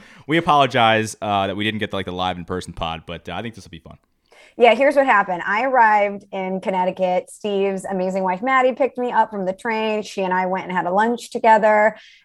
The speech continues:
Speaker 2: And then I came back and Steve was working. I think you were taping with Ryan. And by the time you were free, we had to get ready to go out to dinner. And then instead of doing the pod when we came back, we had another drink and watched the Tip Drill video
Speaker 1: Correct.
Speaker 2: on your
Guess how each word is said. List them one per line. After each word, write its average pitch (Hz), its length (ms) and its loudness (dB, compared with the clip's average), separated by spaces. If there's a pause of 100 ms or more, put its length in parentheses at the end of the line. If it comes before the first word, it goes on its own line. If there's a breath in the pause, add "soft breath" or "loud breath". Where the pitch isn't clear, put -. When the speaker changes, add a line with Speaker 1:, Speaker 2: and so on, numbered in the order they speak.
Speaker 2:
And 214 220 4
then 202 160 4
I 196 220 4
came 185 260 -6
back 233 420 2
and 240 180 -6
Steve 208 300 -2
was 180 160 -6
working. 185 480 -2
I 196 60 -6
think 190 160 -8
you 180 80 -4
were 185 80 -2
taping 196 320 -2
with 180 160 -8
Ryan. 196 600 -2 (300 loud breath)
And 208 460 2
by 190 100 6
the 196 80 6
time 226 320 0
you 214 140 -4
were 196 120 -4
free, 208 520 4
we 208 180 -2
had 214 140 4
to 190 60 -4
get 185 120 0
ready 185 180 -4
to 175 60 -10
go 185 80 -2
out 180 140 0
to 180 80 -14
dinner. 190 520 -2
And 214 160 0
then 208 140 -2
instead 208 400 2
of 254 80 4
doing 208 220 2
the 196 80 -6
pod 202 240 -2
when 196 100 -6
we 196 140 -4
came 190 200 -6
back, 202 340 4 (200)
we 202 120 -4
had 220 140 4
another 220 280 2
drink 202 320 -8
and 202 100 -4
watched 190 260 -4
the 190 80 -2
Tip - 260 0
Drill 190 240 2
video 190 520 2
Speaker 1:
Correct. 135 380 0
Speaker 2:
on 233 100 4
your - 20 -2